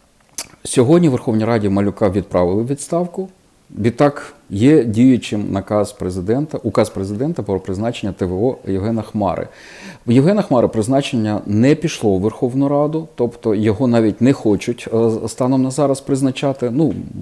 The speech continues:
вирішили подивитись, да, як він буде уживатися з Покладом, або ж, е, просто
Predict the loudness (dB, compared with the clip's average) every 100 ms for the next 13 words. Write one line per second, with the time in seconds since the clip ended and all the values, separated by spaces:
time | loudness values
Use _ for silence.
0 | -14 -6 4 6 6 4 4 6 6 6
1 | 4 0 -2 2 4 2 2 -2 -2 -2
2 | -2 0 0 0 -6 -2 -2 0 -2 -2
3 | -6 -18 -20 -20 0 2 6 4 2 -2
4 | 2 4 6 6 4 4 2 -2 2 2
5 | 4 0 -2